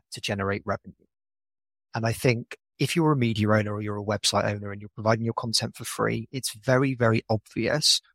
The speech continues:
why there are ads on that website. They're to pay the bills, keep the lights on, good journalism, et cetera. Now, I think where it gets challenging is where media owners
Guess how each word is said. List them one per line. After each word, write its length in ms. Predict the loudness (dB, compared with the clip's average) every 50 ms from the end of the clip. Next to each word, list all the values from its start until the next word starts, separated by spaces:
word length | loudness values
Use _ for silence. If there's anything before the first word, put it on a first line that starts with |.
| _ _ -12
why 400 | -4 4 6 8 8 8 6 6
there 240 | 2 2 2 4
are 80 | 2 2 2
ads 540 | 2 0 0 -2 -4 -2 -2 0 0 0 -2 _ _ _ _ _ _ _ _ -6
on 100 | -6 -4 -2 2
that 160 | 2 2 4 4
website. 420 | 0 0 2 0 0 0 -2 -10 -12 _ _ _ -2
They're 240 | 0 0 0 -2 -4 -6
to 160 | -8 -8 -8 _ _ _
pay 140 | -2 -2 -2
the 100 | 0 4
bills, 320 | 4 4 4 4 2 -4 -4
keep 160 | -4 -4 0
the 80 | 2
lights 280 | 4 4 4 4 2 -2
on, 160 | -2 -4 -16 _ _ -8
good 120 | -6 -4
journalism, 520 | -2 -2 -2 -2 -2 -4 -8 -8 -8 -8 -8
et 120 | -6 -2
cetera. 400 | 0 0 0 -2 -4 -10 -10 -12 _ _ -20 -20 _ _ _ _ _ _ _ _ 2
Now, 260 | 4 6 6 6 4 2 2
I 60 | 0
think 240 | 2 2 2 0 2
where 420 | 6 6 8 8 8 8 6 4 2 _ _
it 180 | -4 -4 -4 0
gets 300 | -2 -2 0 0 -2 0
challenging 760 | 2 2 2 4 4 4 4 2 -2 -4 -8 -6 -6 -6 -8 -10 _ _ _ _ -6
is 140 | -6 -4 0
where 240 | 0 0 0 0 -2
media 420 | -4 -4 -6 -6 -4 -2 2 4
owners 640 | 4 4 2 0 -4 -6 -6 -2 0 0 0 0